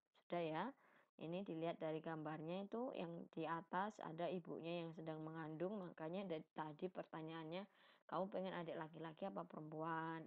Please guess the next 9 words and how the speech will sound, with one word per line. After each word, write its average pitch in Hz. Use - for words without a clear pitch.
gitu 175
ya. 170
Sementara 170
yang 202
ini, 233
gambar 160
kedua 185
yang 175
bawah, 196